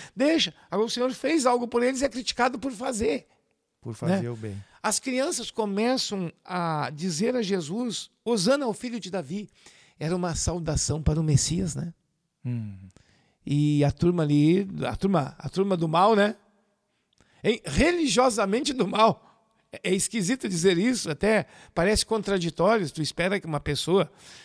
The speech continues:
Speaker 1: que tem esse vínculo, ou diz ter esse vínculo com Deus, que seja boa, mas os caras eram maus, né? Agora as crianças, olha as crianças, Je-, agora
Speaker 2: As
Speaker 1: vamos falar,
Speaker 2: crianças.
Speaker 1: se antes a gente falou Jesus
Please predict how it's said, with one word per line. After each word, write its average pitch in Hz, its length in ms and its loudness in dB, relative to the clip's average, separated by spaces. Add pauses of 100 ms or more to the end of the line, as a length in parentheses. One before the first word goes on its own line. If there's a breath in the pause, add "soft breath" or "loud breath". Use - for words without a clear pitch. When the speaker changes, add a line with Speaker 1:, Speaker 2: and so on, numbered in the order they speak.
(180 loud breath)
Speaker 1:
que 160 120 -6
tem 165 260 -2
esse 147 220 -2
vínculo, 139 420 -2
ou 139 60 -8
diz 180 260 -2
ter 160 160 -4
esse 151 240 -2
vínculo 151 340 -6
com 226 160 -6
Deus, 175 280 0
que - 80 -4
seja 214 240 0
boa, 160 260 0 (240 loud breath)
mas 147 140 -6
os 147 100 -8
caras 147 220 2
eram 135 100 -6
maus, 139 460 -14 (520)
né? 147 200 -10 (240 loud breath)
Agora 202 280 4
as - 100 0
crianças, 226 840 0
olha 247 160 2
as 202 80 -4
crianças, 226 300 -2 (180 loud breath)
Je-, 180 220 0
agora 196 160 4
Speaker 2:
As 220 80 2
Speaker 1:
vamos 240 160 2
falar, 226 260 2
Speaker 2:
crianças. - 100 -14 (160 loud breath)
Speaker 1:
se - 220 2
antes 240 180 2
a 226 40 2
gente 220 200 0
falou 175 240 4
Jesus 160 720 2